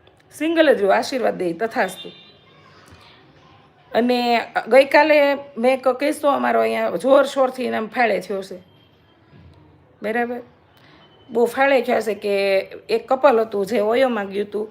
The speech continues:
પોતાના પ્રેમી પ્રેમિકા સાથે. અને લિફ્ટમાં બંને સામે સામે ભટકાઈ ગયા પતિ પત્ની. પત્ની એના પ્રેમી હારે હતી અને પતિ એની પ્રેમિકા સાથે હતો. અને લિફ્ટમાં ભટકાઈ ગયા તો ન્યા ન્યાને ઝઘડો કરવા માંડ્યા.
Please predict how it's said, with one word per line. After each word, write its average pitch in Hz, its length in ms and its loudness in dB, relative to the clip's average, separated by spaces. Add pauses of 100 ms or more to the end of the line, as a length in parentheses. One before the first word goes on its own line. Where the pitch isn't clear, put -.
(260)
પોતાના 220 420 -2
પ્રેમી 220 340 -4
પ્રેમિકા 208 400 -4
સાથે. 196 340 -10 (1000)
અને 202 640 0 (260)
લિફ્ટમાં 262 460 -2
બંને 254 220 0
સામે 254 240 2
સામે 220 240 -2
ભટકાઈ 208 340 -2
ગયા 175 160 0
પતિ 180 180 -4
પત્ની. 175 340 -10 (680)
પત્ની 262 300 -2
એના 247 140 0
પ્રેમી 277 300 0
હારે 277 240 0
હતી 285 180 -4
અને - 340 -8
પતિ 269 260 -2
એની 208 180 -2
પ્રેમિકા 226 420 -2
સાથે 180 320 -8
હતો. 180 200 -14 (360)
અને 208 160 -2
લિફ્ટમાં 277 440 0
ભટકાઈ 285 400 0
ગયા 214 240 -4 (600)
તો 240 440 4
ન્યા 269 160 4
ન્યાને 330 220 2
ઝઘડો 302 280 2
કરવા 175 280 -2
માંડ્યા. 175 280 -12